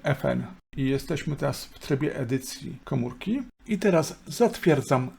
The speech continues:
tę formułę poprzez naciśnięcie klawiszy Ctrl Enter. I mamy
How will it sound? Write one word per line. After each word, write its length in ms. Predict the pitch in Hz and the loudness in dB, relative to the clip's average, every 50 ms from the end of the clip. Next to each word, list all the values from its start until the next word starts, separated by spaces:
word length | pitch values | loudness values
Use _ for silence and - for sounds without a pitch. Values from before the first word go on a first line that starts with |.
| - | -4
tę 220 | - 160 156 139 120 | 0 0 2 2 0
formułę 640 | - - 135 120 120 113 110 110 120 160 214 233 226 - | -2 -2 -2 -2 0 0 0 0 2 2 0 0 -2 -2
poprzez 340 | - 160 - - 190 180 - | -4 -4 -2 0 -2 0 0
naciśnięcie 520 | 151 - - - - - 151 143 - - | -2 -4 -4 -6 -6 -4 -4 -4 -4 -4
klawiszy 460 | - - 123 113 123 131 - - 139 - - - | -6 -4 -4 -4 -4 -4 -4 -4 -6 -6 -8 -6
Ctrl 420 | - - 131 123 - - 123 120 120 - - - | -2 0 0 0 0 -2 -4 -4 -4 -6 -4 -2
Enter. 440 | 123 113 110 - - 104 104 107 - - - - - - - - - - - - - - - - - - - - - - - - - - - - - - - - - - - - | -2 -2 -2 -2 -4 -8 -8 -10 -12 -16 -14 -14 -12 -12 -12 -14 -14 -16 -16 -16 -16 -16 -16 -16 -16 -16 -18 -18 -20 -20 -18 -16 -16 -14 -14 -14 -14 -14 -14 -16 -18 -18 -8 0
I 140 | 185 175 151 | 2 4 4
mamy 500 | 147 143 139 135 131 131 131 131 131 | 4 4 4 4 4 2 0 -2 -4